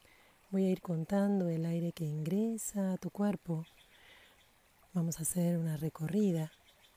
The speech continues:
y vamos a ir observando con mucha conciencia,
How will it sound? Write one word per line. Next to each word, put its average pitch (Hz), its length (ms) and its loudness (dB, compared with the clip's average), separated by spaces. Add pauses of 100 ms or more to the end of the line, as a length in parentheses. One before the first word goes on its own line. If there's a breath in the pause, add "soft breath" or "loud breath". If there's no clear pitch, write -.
(1080)
y 202 60 -2
vamos 226 380 0
a 208 80 2
ir 202 180 4
observando 175 760 0 (140)
con 175 180 0
mucha 240 480 0
conciencia, 165 960 0